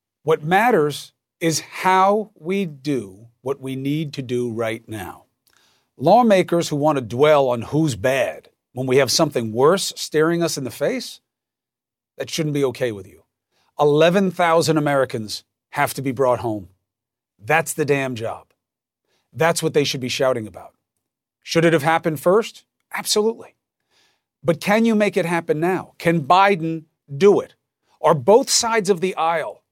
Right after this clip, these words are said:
on board with keeping this country's word to upwards of sixty thousand folks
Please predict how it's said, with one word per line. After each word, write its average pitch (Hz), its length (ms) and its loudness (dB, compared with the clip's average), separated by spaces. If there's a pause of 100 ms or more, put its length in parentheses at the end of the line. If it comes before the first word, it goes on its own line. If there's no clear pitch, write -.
on 156 240 0
board 135 440 2 (280)
with 156 220 -4
keeping 220 500 0
this 180 180 2
country's 170 580 -4
word 127 560 2 (440)
to 202 180 -8
upwards 180 480 0
of 175 140 0
sixty - 800 -4 (280)
thousand 143 600 0
folks - 460 -2